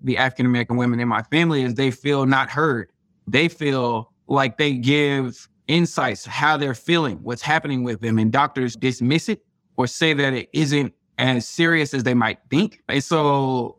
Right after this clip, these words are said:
that's an area of pregnancy, cancer, my, my aunt, she had breast cancer. Thankfully, she beat it. But when she was going through her chemo and everything, she was applying for disability. And she got denied two or three times before they approved it, 'cause they said that she wasn't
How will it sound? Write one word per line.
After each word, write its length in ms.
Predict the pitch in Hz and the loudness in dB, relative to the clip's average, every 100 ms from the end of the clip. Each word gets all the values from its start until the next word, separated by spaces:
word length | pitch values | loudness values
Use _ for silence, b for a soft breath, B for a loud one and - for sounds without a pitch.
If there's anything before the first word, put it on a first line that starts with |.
| _ | _
that's 360 | 131 143 196 185 | 0 2 2 0
an 80 | |
area 260 | 151 156 143 | 0 2 0
of 80 | - | 0
pregnancy, 440 | 202 196 123 110 - _ | 0 0 -4 -12 -18 _
cancer, 480 | - 202 196 - - _ _ 123 | 0 2 2 -4 -12 _ _ 2
my, 400 | 127 135 135 127 - | 4 4 2 -2 0
my 240 | 127 135 165 | 0 2 2
aunt, 240 | 180 131 | 0 0
she 140 | - | -4
had 180 | 135 131 | -2 2
breast 240 | 151 175 - | 2 0 0
cancer. 300 | 175 170 165 | -2 0 -2
Thankfully, 440 | 160 165 160 160 | -2 -2 0 -2
she 220 | - 120 | 0 -2
beat 220 | 110 165 | 2 2
it. 140 | 120 - _ _ | 0 -6 _ _
But 560 | 127 120 208 196 - _ _ _ | -6 0 2 2 -2 _ _ _
when 100 | 139 | -4
she 180 | 139 165 | 0 2
was 220 | 160 151 | 2 2
going 280 | 117 165 170 | 0 0 0
through 140 | 165 | -2
her 120 | 139 120 | -6 -4
chemo 340 | - 208 185 | 0 2 2
and 80 | 147 | 2
everything, 360 | 135 123 135 | 0 0 -2
she 140 | 123 151 | 0 -2
was 120 | 131 | -2
applying 400 | 120 - 180 180 | -2 0 0 0
for 120 | 131 | -4
disability. 720 | 113 147 113 98 190 135 - _ | -4 -4 -4 0 0 0 -6 _
And 120 | 127 | -6
she 160 | - 160 | -2 0
got 260 | 151 139 123 | 2 2 0
denied 680 | 120 143 180 165 143 113 | 2 2 2 2 -2 -6
two 160 | - 185 | -2 0
or 80 | 180 | 2
three 300 | 170 185 214 | 0 0 0
times 440 | - 143 131 120 | 0 0 0 -4
before 300 | 120 123 151 | -8 -4 -2
they 100 | 143 | 0
approved 400 | 117 - 165 131 | -2 0 0 0
it, 160 | - - | -8 -2
'cause 140 | 180 | 0
they 120 | 190 | 0
said 320 | 170 - 196 156 | 0 0 0 0
that 100 | 135 | -4
she 160 | 160 | -2
wasn't 440 | 127 165 170 147 | 2 2 2 -4